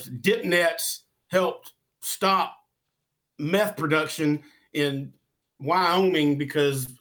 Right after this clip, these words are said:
a guy used a dip net to knock over a meth lab. That, that's ridiculous. It's, it's a one-off thing. I don't think that, uh,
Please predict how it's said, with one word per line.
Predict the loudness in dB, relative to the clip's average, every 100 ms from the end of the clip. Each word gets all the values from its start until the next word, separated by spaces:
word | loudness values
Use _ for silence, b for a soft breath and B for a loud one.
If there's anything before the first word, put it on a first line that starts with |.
| -14
a | -8
guy | 0 0
used | 0 -2 -6
a |
dip | -4 -4 -2
net | -2 -2
to | -4 -10 -2
knock | 0 0
over | 0 0 -2 -6
a | -10 _ _ -4
meth | -2 -2 -4
lab. | -6 -4
That, | -8
that's | -6 -8
ridiculous. | -4 -2 -2 -4 -10
It's, | -10 -10
it's | -8
a | -6
one-off | 0 2 4 2 0 -2
thing. | 0 0 -2 B B B B B
I | 2
don't | 2 2
think | 0 2
that, | 0
uh, | 0 0 -2